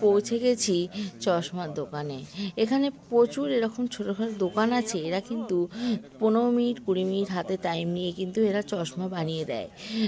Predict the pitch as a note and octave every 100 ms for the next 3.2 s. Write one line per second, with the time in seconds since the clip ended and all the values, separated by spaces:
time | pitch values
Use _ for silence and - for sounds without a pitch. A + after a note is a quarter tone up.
0 | - A#3 A3+ A3+ G#3 A3 A#3 B3 A#3 A#3+
1 | A#3 B3+ A#3 G#3 G#3+ G#3+ - A3 G#3 G3
2 | F3+ A3+ C#4 - A#3+ - - F#3 A3 G3+
3 | F#3 G#3+